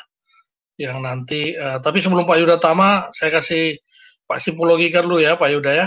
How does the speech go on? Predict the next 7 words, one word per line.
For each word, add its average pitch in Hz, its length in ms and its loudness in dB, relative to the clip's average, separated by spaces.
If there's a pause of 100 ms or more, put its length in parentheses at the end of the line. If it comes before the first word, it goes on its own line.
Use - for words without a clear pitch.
sebentar 143 400 -6
ya. 147 220 -6 (880)
Baru 139 160 -4
ada 147 160 -2
Pak 135 320 -6
Fernando 147 480 -4
dan 135 160 -4